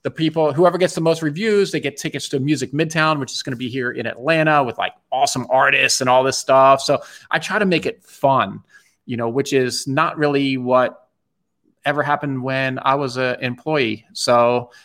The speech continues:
uh, now that I have the power to do so, I try to do the best financially. You know, it's a balance because you can't give too much and then the company's growth slows down. Then there's less real opportunity. Um, we threw an awesome Christmas party,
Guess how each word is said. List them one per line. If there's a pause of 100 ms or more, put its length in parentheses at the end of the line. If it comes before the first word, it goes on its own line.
(200)
uh,
now
that
I
have
the
power
to
do
so,
I
try
to
do
the
best
financially. (180)
You
know,
it's
a
balance
because
you
can't
give
too
much
and
then
the
company's
growth
slows
down.
Then
there's
less
real
opportunity. (380)
Um, (140)
we
threw
an
awesome
Christmas
party,